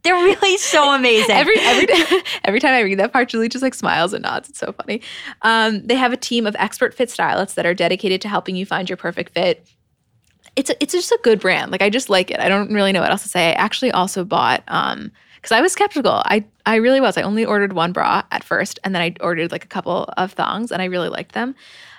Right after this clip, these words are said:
Speaker 2: Um, it's just very, it's very comfortable. Julie's wearing it as we speak. They have the straps that won't slip. The labels are tagless, so there's no itching. Listen, give it a try if you're struggling finding a good bra. I genuinely think that th-, this could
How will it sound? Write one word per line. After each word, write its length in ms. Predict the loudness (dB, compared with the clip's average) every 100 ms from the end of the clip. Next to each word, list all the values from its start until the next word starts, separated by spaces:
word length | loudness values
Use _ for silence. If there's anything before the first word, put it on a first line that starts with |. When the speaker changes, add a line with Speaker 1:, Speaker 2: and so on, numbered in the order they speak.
| _
Speaker 2:
Um, 500 | 0 2 2 -2 -6 -12 _ _ -4
it's 120 | -4
just 140 | 0
very, 240 | 2 2 2
it's 120 | -2 0
very 180 | 0
comfortable. 400 | 0 -4 -4 -4
Julie's 280 | -4 -2 -4
wearing 220 | -4 -6
it 100 | -6 -4
as 200 | -4 -4
we 60 |
speak. 340 | -8 -6 -6 -4
They 80 | -4
have 220 | -4 -6
the 60 |
straps 380 | -6 0 0 0
that 120 | -4
won't 220 | -4 -4 -6
slip. 380 | -2 -2 -2
The 140 | -6 -4
labels 320 | -2 -2 -2
are 80 | -4
tagless, 440 | -2 -2 -2 -6
so 100 | -8
there's 180 | -8 -6
no 220 | -4 -4
itching. 420 | -4 -8 -8 -10 -12 -16 -20 -20 -20 -20 -20 _ _ _ -18 -4
Listen, 240 | -2 -2 0
give 160 | 2
it 60 | 2
a 40 |
try 220 | 2 2
if 80 | 2
you're 80 | 0
struggling 340 | 2 0 0
finding 280 | 0 0 0
a 60 | 0
good 120 | 0
bra. 260 | 2 2 2
I 100 | 0
genuinely 460 | 0 0 0 -4 -6
think 160 | -6
that 200 | -8 -14
th-, 160 | -16 -10
this 200 | -8 -4
could 260 | -6 -6